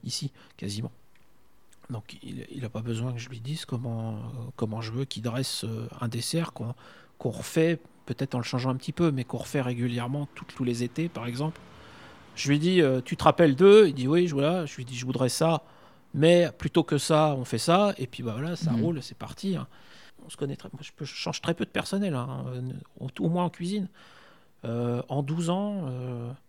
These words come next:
Speaker 1: j'en suis à mon, euh, quatrième salarié, hein. J'ai mon pâtissier et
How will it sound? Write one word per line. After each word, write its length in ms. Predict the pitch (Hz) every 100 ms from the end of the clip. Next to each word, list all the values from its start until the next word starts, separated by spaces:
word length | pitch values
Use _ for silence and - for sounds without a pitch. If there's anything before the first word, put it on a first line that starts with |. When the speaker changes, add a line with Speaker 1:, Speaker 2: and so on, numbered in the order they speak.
| _
Speaker 1:
j'en 160 | - 123
suis 260 | - 165 156
à 80 |
mon, 320 | 127 127 139 123
euh, 340 | 117 117 117 147 _ -
quatrième 500 | 131 - 143 143 139
salarié, 600 | - 131 127 143 165 165 _
hein. 200 | - 123 165
J'ai 260 | - 131 123
mon 160 | 127
pâtissier 840 | 123 127 - - 151 170 196 -
et 80 | 127